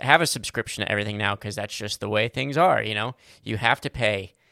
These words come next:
this much for gasoline or you have to stop producing a carbon footprint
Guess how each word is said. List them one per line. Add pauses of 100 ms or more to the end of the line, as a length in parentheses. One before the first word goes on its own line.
(240)
this
much
for
gasoline
or
you
have
to
stop
producing
a (380)
carbon
footprint